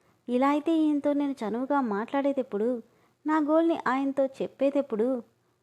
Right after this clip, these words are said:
దాన్ని రీచ్ అయ్యేదెప్పుడు?" అనుకుంటుంటే, "ఏయ్, కూర్చొని నిద్రపోతున్నావా?" అన్న గొంతుకు, "అదేం లేదు, మీరు లేట్ అయింది కదా,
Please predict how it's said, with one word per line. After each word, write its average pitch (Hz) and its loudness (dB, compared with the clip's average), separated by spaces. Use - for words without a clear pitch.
దాన్ని 311 4
రీచ్ 233 -2
అయ్యేదెప్పుడు?" 262 0
అనుకుంటుంటే, 240 -2
"ఏయ్, 226 2
కూర్చొని 320 2
నిద్రపోతున్నావా?" 277 2
అన్న 269 0
గొంతుకు, 247 -2
"అదేం 294 0
లేదు, 277 4
మీరు 247 -2
లేట్ 226 -2
అయింది 285 0
కదా, 262 0